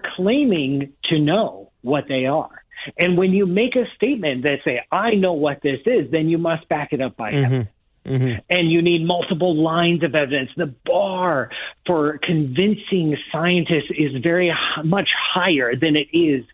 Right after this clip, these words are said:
Speaker 1: for non-scientists. This is how we operate. This is how we work together to, to discover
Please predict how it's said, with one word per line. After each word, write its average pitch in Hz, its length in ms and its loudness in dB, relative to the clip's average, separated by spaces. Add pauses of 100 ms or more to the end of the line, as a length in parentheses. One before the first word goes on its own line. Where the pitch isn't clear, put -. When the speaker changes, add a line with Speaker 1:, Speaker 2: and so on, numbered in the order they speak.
(380)
Speaker 1:
for 151 260 2
non-scientists. 143 1120 0
This 131 140 0
is 131 100 0
how 135 200 0
we 151 220 2
operate. 131 540 -2
This 131 140 0
is 117 100 -10
how 135 160 0
we 131 320 2
work 143 440 0 (180)
together 143 560 0
to, 135 180 -2
to 123 220 -10
discover 123 720 -4